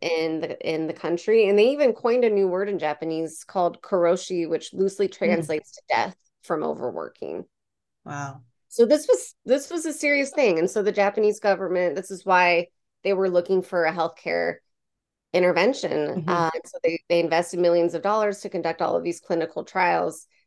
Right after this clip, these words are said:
Speaker 1: And now in Japan, there, this is something that when you show up to your medical doctor with signs of chronic stress or disease related to stress, they'll write you a prescription they'll send you to one of over sixty nationally designated and federally funded healing forests throughout Japan. Doctors are
Speaker 2: Wow.
Speaker 1: on site to meet you,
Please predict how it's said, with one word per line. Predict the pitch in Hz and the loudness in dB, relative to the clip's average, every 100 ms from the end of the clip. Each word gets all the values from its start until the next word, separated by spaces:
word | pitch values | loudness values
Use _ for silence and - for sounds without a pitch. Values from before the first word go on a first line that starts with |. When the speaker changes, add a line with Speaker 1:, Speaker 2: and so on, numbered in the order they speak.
| _ - | _ -2
Speaker 1:
And | 185 | 2
now | 185 202 226 | 4 4 4
in | 226 | 2
Japan, | 196 - 185 175 175 175 - - | -2 -6 -4 -2 0 -2 -6 -4
there, | 185 180 180 180 180 175 - | -2 0 0 0 0 -2 -4
this | - 190 - | -8 -8 -8
is | 196 | -4
something | 214 202 208 185 | 0 2 2 2
that | 165 | 2
when | 180 | 2
you | 196 220 | 2 2
show | 220 196 | 0 -2
up | 196 | -2
to | - | -6
your | 196 | -4
medical | 170 180 220 214 | -2 -2 -4 -4
doctor | 196 190 170 185 170 165 | -2 -2 -2 -2 0 0
with | 175 | -2
signs | - 170 175 | -2 -2 -2
of | 175 | -4
chronic | - 185 180 175 | -6 -2 0 -2
stress | - 180 175 190 | -2 -2 -2 -6
or | |
disease | 160 170 180 180 185 170 | -8 -10 -8 -6 -6 -4
related | 160 165 160 160 | -2 -2 -4 -8
to | |
stress, | 170 - 196 185 - | -8 -2 0 -2 -4
they'll | 175 | -4
write | 160 160 147 | -2 -2 -2
you | 202 | -4
a | |
prescription | 202 196 - 170 170 - 160 170 180 _ _ _ _ _ _ _ _ | -4 -10 -6 -8 -6 -4 -2 -4 -6 _ _ _ _ _ _ _ _
they'll | - | -4
send | 196 202 196 | 0 2 2
you | 196 | 4
to | 202 | 4
one | 190 185 | 4 4
of | 190 175 | 2 0
over | - 185 190 185 180 | -2 -2 0 -2 -2
sixty | - - 208 - 208 | -4 -4 -4 -4 0
nationally | 196 165 190 214 | 2 2 0 0
designated | 202 190 185 196 185 185 196 | 0 0 -2 -2 0 0 0
and | 190 | -2
federally | 185 185 190 196 190 | -2 -4 -2 -2 -2
funded | 190 185 180 | -2 0 0
healing | - 190 180 196 | -2 -2 0 0
forests | 202 185 175 196 - | 0 -2 0 -2 -4
throughout | 180 - 262 | -4 -2 -2
Japan. | 190 - 180 190 208 | -10 -6 -2 0 2
Doctors | 170 175 - 196 202 | 2 0 -2 -4 -2
are | |
Speaker 2:
Wow. | 190 | 0
Speaker 1:
on | 196 | 0
site | 196 196 190 - | -2 -6 -8 -6
to | 208 | -2
meet | 185 180 151 | 0 0 0
you, | 185 185 196 | 0 0 -2